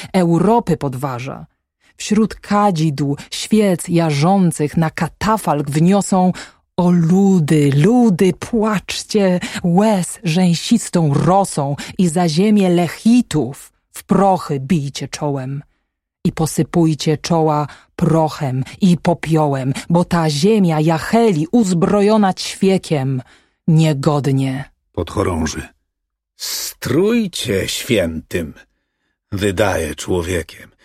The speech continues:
Speaker 2: Miałeś na cara pogrzeb, mowę napisaną? Wiatr jakiś chorągiewkę okręcił blaszaną, obosieczne kazanie przeciw nam obrócił. Miało być tak w kazaniu.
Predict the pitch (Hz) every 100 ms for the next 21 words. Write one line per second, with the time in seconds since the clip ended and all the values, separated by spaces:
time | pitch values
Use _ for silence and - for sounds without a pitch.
0 | _ 123 131 117 120 123 110 - 113 95
1 | 92 104 104 - - - 113 104 98 98
2 | 95 95 95 - 95 92 104 143 - _
3 | _ _ _ _ _ - 127 113 - 110
4 | 101 110 - - - 107 107 101 98 104
5 | 98 - - 113 113 - 101 113 107 101
6 | 104 98 104 - 104 113 110 107 110 127
7 | - 110 107 113 104 98 104 104 - -
8 | 110 120 131 185 208 190 - _ _ -
9 | 135 120 110 87 92 82 78 67 _ _
10 | _ _ _ _ _ _ _ - 123 113
11 | 107 104 - - 131 92 - - - 120
12 | 107 107 78 62